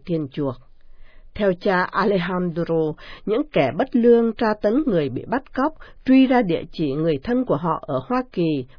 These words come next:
và bắt trả tiền chuộc mạng. Trước khi được thả ra,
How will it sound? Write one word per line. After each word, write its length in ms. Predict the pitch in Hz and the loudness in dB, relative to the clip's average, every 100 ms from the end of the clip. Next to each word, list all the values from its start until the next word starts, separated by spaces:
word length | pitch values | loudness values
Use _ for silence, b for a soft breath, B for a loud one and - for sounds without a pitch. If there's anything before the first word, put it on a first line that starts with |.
| - | -4
và 100 | 156 | -2
bắt 100 | 226 - | -2 -4
trả 100 | - 117 - | -6 -6 -4
tiền 220 | 165 135 | -4 -4
chuộc 200 | - 160 | -6 -6
mạng. 240 | 160 143 - - - - - - - - - - - - | -6 -8 -8 -14 -20 -20 -20 -20 -20 -20 -20 -20 -20 -6
Trước 160 | - 294 | 0 0
khi 200 | - 262 | 2 2
được 180 | 220 175 - | 2 0 -2
thả 260 | 175 117 - | -6 -6 -6
ra, 320 | 285 202 | -4 -4